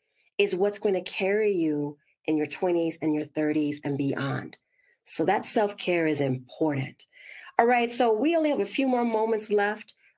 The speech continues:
but I wanna talk about our Real Talk mail. If your question by chance was not answered, please feel free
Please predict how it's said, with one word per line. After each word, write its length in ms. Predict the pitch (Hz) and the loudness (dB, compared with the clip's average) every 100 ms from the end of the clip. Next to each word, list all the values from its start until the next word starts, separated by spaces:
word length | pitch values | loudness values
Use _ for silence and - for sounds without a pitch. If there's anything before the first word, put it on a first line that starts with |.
| _ | _
but 80 | - | 0
I 80 | 226 | 2
wanna 360 | 240 - 302 | 2 2 0
talk 300 | 302 262 247 | 0 -2 0
about 280 | 226 190 170 | 2 4 4
our 160 | 165 156 | 2 2
Real 300 | 190 214 220 | 2 2 0
Talk 320 | - 190 208 | -2 -2 0
mail. 460 | 196 196 190 185 - - - - _ _ | 0 2 0 -4 -8 -20 -20 -20 _ _
If 180 | 294 349 | 0 2
your 160 | 349 | 0
question 460 | - 294 269 - 269 | 0 0 0 2 2
by 120 | 233 | 2
chance 440 | 233 - 220 220 - | 0 0 0 0 -2
was 140 | - | 0
not 400 | 196 196 220 277 | 0 2 2 2
answered, 580 | 277 240 233 - - - _ - | 2 0 -2 -4 -4 -6 _ -6
please 460 | 240 262 294 302 - | 0 2 2 0 0
feel 220 | 254 233 | -2 -2
free 500 | 240 - 202 226 | -2 0 0 0